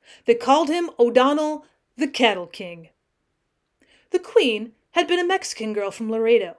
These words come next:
She made a good, mild Colorado Claro wife, and even succeeded in teaching Ben to modify his voice sufficiently while in the house to keep the dishes from being broken. When Ben got to be king,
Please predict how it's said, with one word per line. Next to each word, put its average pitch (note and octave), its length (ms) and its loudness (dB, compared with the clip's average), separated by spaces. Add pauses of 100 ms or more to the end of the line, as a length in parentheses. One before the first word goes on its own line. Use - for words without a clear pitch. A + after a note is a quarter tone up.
(680)
She - 260 -4
made F4+ 220 0
a D4+ 120 -2
good, A#3 580 8
mild G#3+ 460 -4 (220)
Colorado C#4 560 2
Claro A#3 400 -2
wife, F3+ 500 -6 (320)
and C4 80 2
even F#4 200 0
succeeded D#4 580 -2
in D#4 100 -4
teaching C#4 440 -2
Ben C#4+ 300 0
to A#3+ 120 -8
modify A#3+ 420 -2
his A3 160 -4
voice A#3 380 6
sufficiently A#3+ 720 -2
while G#3 200 0
in G#3 80 -12
the G3+ 80 -12
house A3 400 -4 (240)
to - 80 -8
keep D#4 280 2
the F4 80 -2
dishes G#4+ 400 8
from G#3 120 -12
being F#3+ 240 -12
broken. F3+ 420 -8 (840)
When A#3 140 0
Ben C4 240 4
got E4+ 220 4
to - 80 -10
be E4+ 120 2
king, G#3+ 480 0